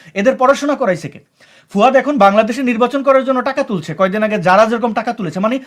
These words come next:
টাকা দাও, মানে তাদের ভাব দেখেন কি প্রেম, জনগণের জন্য তারা সব করবে। মানে, "আমাকে টাকা দাও, নির্বাচন করবো, তাহলে তোমাদের একদম, তোমাদের উদ্ধার করে ফেলবো।" মনে হচ্ছে বাংলাদেশের মানুষ আর উদ্ধার হইতেছে না, তাদের টাকা দিলে তারা সেই টাকায় নির্বাচন করবে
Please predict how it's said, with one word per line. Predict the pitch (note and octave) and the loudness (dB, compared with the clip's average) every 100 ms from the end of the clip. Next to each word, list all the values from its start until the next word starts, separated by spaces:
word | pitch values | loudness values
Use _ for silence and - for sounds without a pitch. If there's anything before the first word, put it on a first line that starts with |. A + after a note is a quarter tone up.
| _ | _
টাকা | C4+ C#4+ | -2 0
দাও, | G#3+ B2 - _ - | 0 -2 -8 _ -6
মানে | G#3+ B3+ | -2 0
তাদের | A#3+ D4 | 0 0
ভাব | - E3 D#3 | 0 -4 -2
দেখেন | C4 C4 | -2 -2
কি | D#3+ A#3 D4 | -6 0 0
প্রেম, | E4+ E4+ D#4 G3 D#3 | 0 0 0 0 0
জনগণের | A3 C#4 C#4+ C#4+ B3 | 0 2 2 0 -2
জন্য | C#4 C#4 | -4 -4
তারা | C4+ | -6
সব | - B3 B3+ | -6 -12 -6
করবে। | D#4 D4 A3 A#2+ _ _ _ _ - | -4 -2 -4 -6 _ _ _ _ -6
মানে, | A3+ | -2
"আমাকে | A#3+ A#3+ C#4 | 0 -2 -6
টাকা | A3+ B3+ | -4 -2
দাও, | C#4 D#4 | -2 -4
নির্বাচন | G3+ F3+ G#3+ C4 | -6 -4 -4 -6
করবো, | C4 C4+ | -6 -6
তাহলে | D#4+ C4 | -4 -2
তোমাদের | B3+ A#3+ A#3 A3+ | -2 -2 0 -2
একদম, | F#3 A3 F3+ - _ - | -2 -4 -6 -8 _ -6
তোমাদের | F#3+ G3+ | -2 -2
উদ্ধার | G#3 F3+ B3+ | -2 0 0
করে | G#3+ F#3 | 0 -4
ফেলবো।" | D#3+ D#3 | -4 -6
মনে | F3 G#3+ | -6 -8
হচ্ছে | A3+ | -6
বাংলাদেশের | F#3+ F#3 G3 G3+ A3+ | -4 -2 -4 -8 -8
মানুষ | G#3 G3+ | -6 -6
আর | G#3+ - _ | -8 -10 _
উদ্ধার | G#3+ F#3 A3 | -4 0 2
হইতেছে | G3+ F3 E3+ | 0 -4 -6
না, | D#3 | -4
তাদের | F3+ G#3 | -4 -2
টাকা | A3 A#3 | -4 -2
দিলে | A3+ C#4+ | -4 -4
তারা | C4 G#3 | -2 -4
সেই | A3 A3+ | -6 -8
টাকায় | A#3+ A#3+ | -4 -4
নির্বাচন | B3 B3+ C4+ A#3+ | -4 -6 -12 -14
করবে | C4 F4 | -10 -10